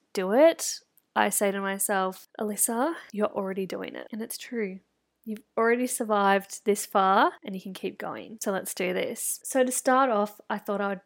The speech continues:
best tell you a little bit more about me, where I've come from, and how did I get here. So right now, I'm currently living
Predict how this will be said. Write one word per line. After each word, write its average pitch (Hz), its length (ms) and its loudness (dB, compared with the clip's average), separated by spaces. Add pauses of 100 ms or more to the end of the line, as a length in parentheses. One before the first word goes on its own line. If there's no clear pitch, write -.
(140)
best 214 320 0
tell - 240 -6
you 202 160 -2
a - 20 -4
little 190 160 -2
bit 233 140 0
more 247 140 -2
about 226 280 0
me, 190 420 -6 (140)
where 208 160 0
I've 208 200 2
come 202 260 -10
from, 190 480 -6
and 208 320 -6 (140)
how 208 180 -4
did 214 80 -4
I 247 80 0
get 208 200 -4
here. - 320 -4
So 247 120 -2
right 247 240 8
now, 214 380 -2 (200)
I'm 208 120 -6
currently 208 420 -2
living 196 480 -4